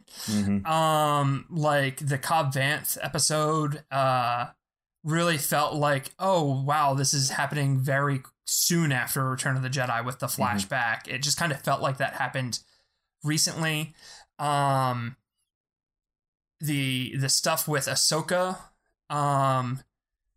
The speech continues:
Speaker 2: presumably that's happening before the Rebels finale, but, like, maybe it's happening after. So, like, things are a little up in the air, and because they haven't said on camera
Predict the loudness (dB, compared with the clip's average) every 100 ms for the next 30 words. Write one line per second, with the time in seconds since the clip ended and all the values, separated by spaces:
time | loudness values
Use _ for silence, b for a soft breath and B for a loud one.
0 | _ -18 -16 -14 -16 -18 -20 _ _ _
1 | -12 -4 0 2 2 2 0 0 0 0
2 | -2 -2 -2 0 0 0 -2 -2 -2 -2
3 | 0 0 0 -2 -2 0 0 0 0 0
4 | 0 0 0 -2 -6 _ _ _ _ _
5 | _ -4 0 0 0 0 2 0 -2 -8
6 | -16 _ _ _ _ -6 -2 0 0 0
7 | -2 -2 -2 -2 -2 -2 0 0 2 2
8 | 2 2 4 4 2 0 -2 2 2 2
9 | 2 2 0 0 0 0 0 2 2 0
10 | 0 -2 -2 -2 0 -2 0 0 0 2
11 | 2 0 0 0 0 0 -2 -4 b b
12 | b -6 -6 -2 -2 0 2 2 2 -2